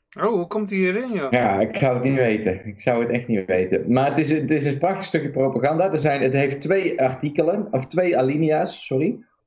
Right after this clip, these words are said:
Speaker 2: Ehm, en in de tweede alinea staat, eh, ik, ik, ik doe alleen de quote, maar dat is, eh, eigenlijk de hele alinea.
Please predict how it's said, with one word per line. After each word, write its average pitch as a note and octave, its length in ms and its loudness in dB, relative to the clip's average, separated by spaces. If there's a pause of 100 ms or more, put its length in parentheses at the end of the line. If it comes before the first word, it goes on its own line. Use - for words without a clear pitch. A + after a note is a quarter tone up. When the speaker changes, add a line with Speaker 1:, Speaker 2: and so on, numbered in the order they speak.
(160)
Speaker 2:
Ehm, B2 760 2 (100)
en C3+ 240 2
in C3+ 80 2
de B2+ 100 2
tweede E3+ 340 0
alinea D3 680 0
staat, E3 720 -4 (320)
eh, A#2+ 280 2
ik, C3 200 0
ik, C3 220 0
ik C3 320 -2
doe D3 140 2
alleen D#3 220 2
de D3 120 0
quote, D3 480 -2
maar C3+ 140 2
dat B2+ 140 -2
is, C3+ 300 -2 (220)
eh, A#2+ 220 0 (420)
eigenlijk A#2 360 2
de A2+ 60 2
hele A#2 200 2
alinea. B2 680 0